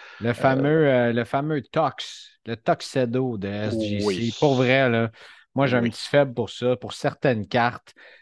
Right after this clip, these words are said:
Speaker 1: Euh, d'ailleurs, j'en ai envoyé une au gradage, une Obsidian d'une recrue, euh, qui s'appelle Brian Reynolds de l'équipe nationale américaine, avec le noir au complet d'Obsidian dans le, dans le fameux Tux noir, là.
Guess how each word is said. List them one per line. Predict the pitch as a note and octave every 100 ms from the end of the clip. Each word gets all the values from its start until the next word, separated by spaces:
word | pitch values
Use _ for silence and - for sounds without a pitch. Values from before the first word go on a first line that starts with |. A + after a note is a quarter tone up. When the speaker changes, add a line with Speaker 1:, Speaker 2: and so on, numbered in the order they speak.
| _
Speaker 1:
Euh, | F#2+ G2 G2 F#2+ G2 G2
d'ailleurs, | G2 A#2 A#2+ C3+
j'en | B2 A#2
ai | A2
envoyé | A#2 C3 B2+ B2+
une | C#3
au | A#2
gradage, | G#2 G#2+ A2 A#2 G#2+
une | A#2
Obsidian | C#3 - - C3+ B2 B2 C3
d'une | C3+ A#2 G#2+
recrue, | A2 B2 A2+ B2+ B2 C3+ B2+ - - _ G2+
euh, | G#2
qui | G#2
s'appelle | - G#2+ A#2
Brian | G#2+ B2+ C3+ C3
Reynolds | A#2+ A#2 B2 A#2
de | G#2+
l'équipe | G#2 G2+ C3 -
nationale | G#2 - G#2+ A#2
américaine, | A2 G#2 G2+ F#2 G#2+ A2 A2 A2 D#2+
avec | G2 G#2 G#2+ -
le | G#2 G#2
noir | G#2+ A2+ B2 C3+
au | A#2+ G#2
complet | A#2 G#2 B2+
d'Obsidian | A#2+ G2 - A#2 G#2 A#2 A#2+
dans | A2+ G2+ G2+
le, | G2+ G2+ G2
dans | F#2+
le | G2
fameux | A#2 A2+ A#2+
Tux | A2 - B2+ - -
noir, | G#2+ A2+ B2+ A#2+
là. | A2+ A#2+